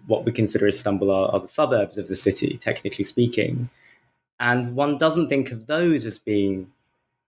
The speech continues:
you know, characterized by a series of hills dotted with mosques. So again, it's kind of disrupting something that I think, um, it's, it's actually disrupting the Ottoman topography of the city. The Ottoman topogra-,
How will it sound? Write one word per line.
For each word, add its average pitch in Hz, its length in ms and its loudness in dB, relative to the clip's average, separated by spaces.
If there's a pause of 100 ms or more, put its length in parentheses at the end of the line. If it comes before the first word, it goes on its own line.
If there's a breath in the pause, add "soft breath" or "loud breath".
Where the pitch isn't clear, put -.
(160)
you 113 80 -4
know, 101 260 0 (380)
characterized 110 560 0
by 104 120 0
a 98 40 -4
series 101 360 0
of 101 120 -4
hills 92 480 0
dotted - 360 -4
with 95 160 0
mosques. - 420 0
So 120 300 2 (440 loud breath)
again, 139 340 2
it's 120 80 -2
kind 139 140 0
of 123 100 -2
disrupting 123 720 -2
something 104 560 -2
that 110 280 2
I 107 100 0
think, 107 540 -2 (640)
um, 110 240 0
it's, 131 260 0
it's 120 140 -2
actually 156 240 2
disrupting 123 640 -2
the 117 140 0
Ottoman 113 440 2
topography 113 640 0
of 98 80 0
the 101 100 0
city. 127 300 -2
The 113 100 2
Ottoman 117 300 0
topogra-, 110 480 2